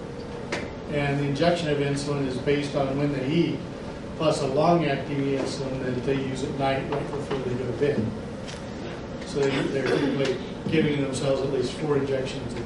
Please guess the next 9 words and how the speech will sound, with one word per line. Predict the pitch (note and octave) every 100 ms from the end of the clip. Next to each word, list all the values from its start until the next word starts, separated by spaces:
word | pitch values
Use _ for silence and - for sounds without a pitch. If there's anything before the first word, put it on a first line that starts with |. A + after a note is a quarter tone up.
| C3+
day, | C3 A#2+ A#2 - - - - - - -
uh, | C3+ B2 B2
trying | C#3 B2+
to | B2+
manage | B2+ B2+ B2 B2 A#2+ - - - - - - - - -
the | D3
insulin | C3+ B2+ C#3
in | C3 B2
the | A#2+